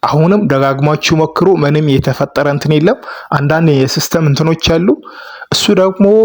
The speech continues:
ኮምፕሊትሊ የቆመ ሳይሆን ከዛ ከጎግል እንትን ከአድሴንስ አካውንት ጋር የተገናኘ ነው። ይሰራል ኢትዮጵያ ላይ። እ፣ ብዙም ማውቃቸው ልጆች ራን ያደረጉ የተሳካላቸው ልጆች አሉ። ሶ እናንተም ይቻላል። እምቢ ካለ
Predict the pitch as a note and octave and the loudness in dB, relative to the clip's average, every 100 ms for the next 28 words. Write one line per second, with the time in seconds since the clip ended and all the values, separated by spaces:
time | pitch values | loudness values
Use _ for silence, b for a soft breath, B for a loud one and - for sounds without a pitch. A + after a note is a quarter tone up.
0 | G#3+ D3+ C#3+ E3 D#3+ F3+ E3 E3+ E3+ E3+ | 2 -2 2 0 2 0 2 2 2 0
1 | E3+ F3 A3 B3 - C#3+ E3 D#3 C#3+ D3+ | 0 0 2 0 0 0 0 0 2 2
2 | D3+ D3+ C#3+ C#3+ G3 F#3 C#3+ B2+ - D3 | 4 2 2 2 0 0 0 0 0 -2
3 | D3 - D#3 D3 D3 - C#3+ C#3 C#3 C#3 | -2 0 0 2 -2 -2 -2 0 2 2
4 | C3+ B2 A#2+ B2+ C#3 C3+ B2+ A#2+ C3 G3+ | 2 0 0 -2 0 -2 0 0 0 -2
5 | B B B B B _ - E3 D#3+ G3+ | B B B B B _ 0 0 2 2
6 | F3 E3 C#3+ C#3+ B2+ C3+ G3+ E4+ - _ | 2 0 0 0 0 0 0 -2 -8 _
7 | _ _ - A#2 A#2+ B2+ C#3 F3 D#3+ D#3 | _ _ -2 0 2 2 2 4 4 2
8 | D#3 D#3 - F3+ E3 D#3+ G#3 - - - | 0 -2 -2 0 2 2 2 0 -4 -6
9 | - - D3 D3+ C3 C3+ C3+ C#3 G#3+ - | -10 -4 -2 0 0 0 0 0 2 2
10 | - - A#2+ B2 B2 A#2+ - A#2 A2+ B2 | 0 -2 -2 -2 0 -2 0 0 0 0
11 | - C3 F#3+ - B B B - G3+ F#3+ | 0 2 0 -2 B B B -4 0 2
12 | D#3+ D3+ E3 D#3 B2+ C#3 D#3 D4 - B | 2 2 0 0 0 0 0 0 -4 B
13 | B B B E3 F3 G3 G#3+ - C#3+ | B B B -2 2 4 4 2 2